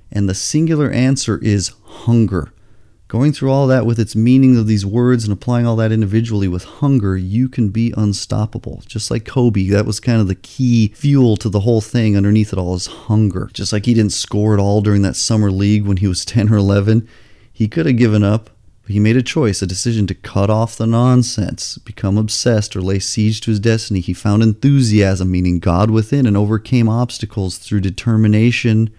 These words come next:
executed in, in hard work. He became a champion. Now, I've been listening to this book about Michael Jordan's life, and I find it fascinating that, like, little Mike Jordan, as they called him when he was a kid in those days,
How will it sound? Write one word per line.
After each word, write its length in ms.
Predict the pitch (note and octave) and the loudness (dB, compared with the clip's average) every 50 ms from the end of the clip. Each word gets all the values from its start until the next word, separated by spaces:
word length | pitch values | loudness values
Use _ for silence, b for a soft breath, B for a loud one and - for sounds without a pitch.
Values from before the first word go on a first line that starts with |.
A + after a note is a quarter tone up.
| b b b b b b b - | b b b b b b b -10
executed 800 | G#2 - - - - A#2 - - B2 A#2 A2+ A2 A#2 A#2 G#2+ | -8 -6 -4 -2 -2 -2 -2 0 2 2 4 4 4 4 2
in, 340 | - - G#2+ G2 F#2+ F#2+ F#2 - | 2 2 2 2 4 2 0 0
in 160 | - G2 F2+ | -2 -2 -2
hard 440 | F2+ - - A#2+ A#2 A2+ G#2+ G2+ F#2+ | -4 -4 -4 -2 -2 0 0 0 0
work. 340 | G#2 A2+ A2+ F2+ F2 - | 0 0 0 0 -2 -6
He 160 | - - - F#2+ | -10 -8 -8 -6
became 600 | F2 G2 E2 - - - A#2 A2 A2 A2+ A2+ - | -4 -6 -8 -6 -2 0 2 2 2 2 2 0
a 80 | G#2+ | -2
champion. 640 | G2+ - - - G#2+ G#2+ G#2+ G#2 - F#2+ F2+ E2 - - - | -6 -6 -4 -2 -2 -2 -2 -2 -4 -4 -4 -4 -6 -6 -6
Now, 120 | A#2+ A2 | -4 -4
I've 80 | G#2+ C#3+ | -2 0
been 120 | D3+ C#3+ | 0 0
listening 280 | D3 D3 D3 - C3 B2 | 0 -2 0 0 0 0
to 20 | |
this 80 | A#2 G#2 | 0 0
book 360 | G#2+ A2+ A#2 A#2+ A#2+ - - - | -2 -2 -2 -2 -2 -2 -6 -8
about 360 | - G#2 G2 G#2+ G2+ F#2+ - | -6 -4 0 0 0 0 0
Michael 240 | G#2+ G#2+ G#2+ - G#2+ | 0 -2 -2 -2 -4
Jordan's 480 | F#2 - G2 G2+ G2+ G#2 A2 G#2+ - | -4 -2 -2 0 0 0 0 0 -2
life, 320 | G#2+ G#2 G2+ G#2 A2 G#2+ - | -2 -2 -2 -2 -2 -4 -4
and 100 | - G2+ | -4 -4
I 60 | F#2 | -4
find 240 | F2+ - A#2+ A#2 G#2 | -2 -2 -2 -2 -2
it 60 | - | -2
fascinating 800 | - - A2 G#2+ G#2 G#2+ - - G#2 G#2 G2 G2 G2 G2+ G2 F2+ | -4 -4 -2 -2 -2 -2 -2 -2 -2 0 0 0 0 0 0 -2
that, 180 | F#2 F#2+ - | -2 -4 -4
like, 400 | - G2 G2 G2 F2+ - - - - _ _ | -6 -4 -4 -4 -4 -6 -10 -20 -20 _ _
little 340 | - G#2 G#2 A2+ A2 A2 G#2 | -6 -4 -2 0 2 2 2
Mike 400 | G2 G2 G2+ G2+ G#2+ G#2+ G#2+ - | 2 2 2 0 0 -2 -4 -6
Jordan, 400 | F#2+ - G#2 G#2+ G#2+ G2 F#2+ F#2+ | -4 -2 0 0 0 0 0 -2
as 140 | F2+ F2 - | -2 -2 -4
they 100 | - F2+ | -6 -6
called 360 | - - G#2 G2+ G#2 G#2 F#2+ | -4 -2 0 0 0 0 0
him 240 | G#2+ G#2+ G2+ G2+ - - | 0 0 0 0 -2 -2
when 160 | G#2 G2 F#2+ | -2 -2 0
he 140 | G2 F#2+ F#2 | 0 -2 -2
was 260 | F#2+ F#2+ F2 - - | -2 -2 -4 -6 -8
a 80 | - G2 | -10 -10
kid 300 | - - - A2+ G#2+ G2+ | -6 -2 0 2 2 2
in 120 | G#2 G2+ | 2 2
those 240 | G2 G2 G2 F#2 E2+ | 2 0 0 -2 -2
days, 380 | F2 G2 F#2+ G2 F#2+ G2 G2+ | -2 -2 -2 0 0 -2 -4